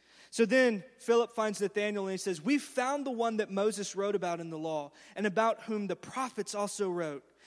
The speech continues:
So he's saying the anointed king, the one that the whole scriptures, our whole story, the whole rescue mission points to is this Jesus of Nazareth,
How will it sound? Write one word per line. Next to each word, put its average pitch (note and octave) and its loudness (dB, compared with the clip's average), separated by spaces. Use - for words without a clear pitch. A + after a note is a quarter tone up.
So A#3+ -2
he's C4+ 0
saying A#3+ 0
the A3+ 0
anointed B3+ 0
king, A#3 -6
the F#3+ 2
one B3 -2
that C4 -4
the G#3 -2
whole D4 0
scriptures, G3+ -6
our F#3 -2
whole D#4+ 0
story, G#3 -2
the A3+ 2
whole D#4+ 0
rescue C4+ 0
mission A#3+ -6
points A3 -6
to F#3+ -4
is E3 -6
this F#3+ -4
Jesus D#3 -10
of D3+ -8
Nazareth, D#3+ -8